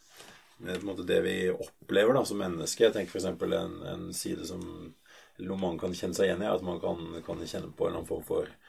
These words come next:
frykt, eller, eller man kan være mismodig, eller man kan være litt sånn, eh, nede av ulike grunner, enten om det er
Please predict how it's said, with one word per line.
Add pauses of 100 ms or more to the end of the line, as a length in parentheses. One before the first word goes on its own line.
(320)
frykt,
eller, (180)
eller
man
kan
være (180)
mismodig, (100)
eller
man
kan
være
litt
sånn, (640)
eh,
nede
av
ulike
grunner,
enten (240)
om
det
er